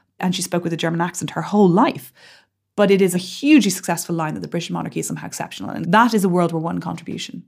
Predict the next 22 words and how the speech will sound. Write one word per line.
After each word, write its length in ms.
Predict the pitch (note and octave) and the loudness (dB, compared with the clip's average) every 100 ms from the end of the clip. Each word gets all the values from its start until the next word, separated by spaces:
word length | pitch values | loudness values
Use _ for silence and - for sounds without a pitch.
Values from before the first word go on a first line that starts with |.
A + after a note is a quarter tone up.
| - | -2
And 100 | F3 | 0
it 60 | |
remains 260 | E3+ F#3 F3+ | 2 2 2
with 100 | F3 | -2
us 120 | D#3+ | -6
to 100 | - | -8
this 220 | D#3 D#3 - | -8 -8 -4
day. 400 | D#3 D3+ - - _ _ _ _ _ | -4 -4 -6 -12 _ _ _ _ _
That 120 | D#3 | -10
is 100 | D3+ | -8
how 180 | - E3+ | -6 -2
they 100 | E3 | 0
navigate 560 | E3 B3 B3 E3 - - _ _ _ | 4 4 2 -2 -8 -14 _ _ _
the 100 | D3+ | -12
huge 420 | - D#4 G4 - | 4 8 8 6
challenges 460 | D#3+ D3+ D3+ - | -4 -4 -6 -8
that 140 | - - | -10 -6
World 260 | D#3+ D#3 | -4 -4
War 80 | D#3+ | -4
One 220 | D#3 D#3 | -4 -6
throws 340 | D#3+ D#3 D#3 D#3 | -6 -6 -6 -6
up. 220 | - - | -10 -12